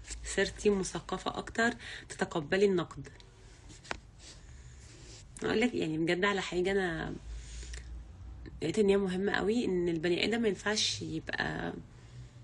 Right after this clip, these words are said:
م-، يعني مقفول، يبقى دماغه مقفله طول الوقت. لازم فعلا نتقبل كل حاجه حوالينا، ونتقبل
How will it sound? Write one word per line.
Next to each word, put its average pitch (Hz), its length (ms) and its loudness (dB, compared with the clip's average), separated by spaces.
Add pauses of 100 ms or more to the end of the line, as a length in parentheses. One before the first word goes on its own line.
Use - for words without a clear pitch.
(300)
م-، 180 80 6 (160)
يعني 143 260 2
مقفول، 160 640 4 (160)
يبقى - 260 -2
دماغه 180 280 4
مقفله 170 540 2
طول 170 180 -2
الوقت. 147 380 -4
لازم 196 440 4 (180)
فعلا 202 500 4 (560)
نتقبل 208 480 4
كل 214 240 4
حاجه 196 220 0
حوالينا، 165 560 0
ونتقبل 160 800 -2